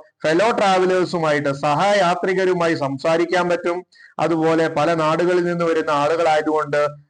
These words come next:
ന്യൂസ് പരസ്പരം എന്ത് ചെയ്യാൻ പറ്റും? എക്സ്ചേഞ്ച് ചെയ്യാനും പറ്റും. The story tells about importance of ഹൊറീഗല്ലു in one's life. അപ്പൊ ഹൊറീഗല്ലു എന്ന് പറയുന്ന ഈ ചാപ്റ്ററിൽ നമ്മൾ പഠിക്കുന്നത്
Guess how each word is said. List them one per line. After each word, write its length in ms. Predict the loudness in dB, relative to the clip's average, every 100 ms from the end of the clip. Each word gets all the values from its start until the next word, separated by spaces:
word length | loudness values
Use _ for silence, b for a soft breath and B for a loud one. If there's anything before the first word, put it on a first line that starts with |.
| -8
ന്യൂസ് 420 | -4 -2 -2 -2
പരസ്പരം 500 | 0 0 0 0 -2 0
എന്ത് 100 | 0
ചെയ്യാൻ 220 | 0 0
പറ്റും? 280 | -2 -2 -4 -10 _ -8
എക്സ്ചേഞ്ച് 680 | -6 -6 -10 -4 0 0 -2 -2
ചെയ്യാനും 340 | 0 0 0
പറ്റും. 280 | -2 -2 -8 _ _ _ _ -8
The 80 | -8 -4
story 360 | -2 0 0 0 0
tells 240 | 0 2 0
about 240 | 0 0 0 -2
importance 520 | 2 0 0 -2 -2 -4
of 60 | -4
ഹൊറീഗല്ലു 680 | -2 0 0 2 2 2 2 0 -2 -2 -4
in 140 | -4 -4 -8 -4 -2
one's 240 | -2 -6 -4 -2
life. 220 | -2 -6 _ _ B B
അപ്പൊ 140 | -2 0
ഹൊറീഗല്ലു 460 | 0 2 2 2
എന്ന് 180 | 2 2
പറയുന്ന 420 | 2 2 0 -2 -2
ഈ 220 | -2 0 -2 0
ചാപ്റ്ററിൽ 720 | 0 0 0 0 2 2 0 -6 B -4
നമ്മൾ 240 | -2 0
പഠിക്കുന്നത് 640 | 0 -2 0 -2 0 -2